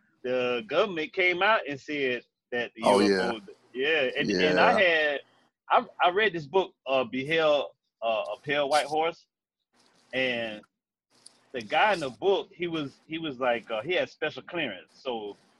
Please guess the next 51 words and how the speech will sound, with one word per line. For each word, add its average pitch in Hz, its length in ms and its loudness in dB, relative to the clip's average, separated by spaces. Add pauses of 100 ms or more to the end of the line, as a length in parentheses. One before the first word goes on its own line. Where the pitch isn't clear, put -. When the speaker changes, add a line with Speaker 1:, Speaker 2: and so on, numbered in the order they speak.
(440)
Speaker 1:
he 214 80 -10
wrote 226 200 -2
this 175 120 -4
book 175 300 -2
in, 147 140 -6
like, 127 220 -2
the 107 180 -10
eighties, 113 500 -6 (680)
and 107 460 -6 (120)
he 165 180 -8
pretty 190 260 0
much 165 240 0
exposed 151 580 -4
a 123 40 -2
lot 135 220 4
of 131 100 -6
things 139 280 -2
out 120 220 2
in 117 80 -6
the 110 60 -8
government, 151 500 -2
and, 107 200 -8 (120)
and 131 180 -2
for 113 120 -8
real, 160 200 0
for 156 160 -8
real, 131 300 2
a 117 40 2
lot 135 320 4
of 127 120 0
it 113 200 -6 (380)
has 113 260 0
come 160 280 2
into 123 260 -4
light, 110 400 0
you 113 100 -10
know 110 80 -2
what 110 60 -2
I'm 101 60 -14
saying? 107 220 -4
Everything 147 360 0
he 131 80 -8
said, 117 420 -6 (500)
everything 175 680 2
I've, 180 200 4 (300)
everything 170 340 0
in 151 80 0
that 131 180 0
book 151 220 -2
has 135 340 4
happened 156 460 0